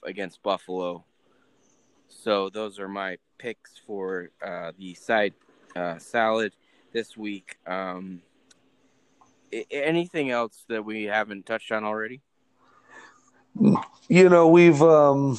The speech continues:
Speaker 2: gone over a lot of random, random things like we do every week, and there's a few sif surprises in there and everything like that.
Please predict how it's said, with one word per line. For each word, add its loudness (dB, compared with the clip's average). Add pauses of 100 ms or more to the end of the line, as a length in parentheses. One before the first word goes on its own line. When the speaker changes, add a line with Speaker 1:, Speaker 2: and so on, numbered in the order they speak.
(140)
Speaker 2:
gone 6
over 6
a 6
lot 6
of 2
random, 4 (520)
random 4
things 2
like 6
we 6
do 8
every 8
week, 2
and 4
there's 6
a 4
few 0
sif 2
surprises 4
in 4
there 6 (640)
and 4
everything 4
like 4
that. 6